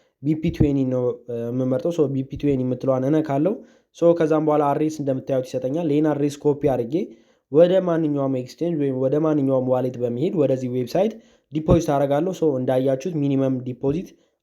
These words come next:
አንድ ዶላር ነው። እኔ ግን just ለእናንተ ለማሳየት ያክል አምስት ዶላር ዲፖዚት አድርጌ ፊውቸር ትሬድ እያደረኩ ማሳያችሁ ይሆናል ማለት ነው ጋይስ።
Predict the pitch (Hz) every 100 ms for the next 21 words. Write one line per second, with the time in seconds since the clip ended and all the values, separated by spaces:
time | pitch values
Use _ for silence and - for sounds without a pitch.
0 | - 190 151 143 143 147 196 156 135 135
1 | 127 123 - - 139 165 143 127 127 123
2 | 120 120 120 120 214 226 - _ _ 139
3 | 160 160 151 143 135 147 - 147 139 135
4 | 123 135 214 269 - _ _ - 170 180
5 | 170 175 156 147 135 135 - 139 139 135
6 | 135 127 - 131 135 127 127 127 123 120
7 | 117 156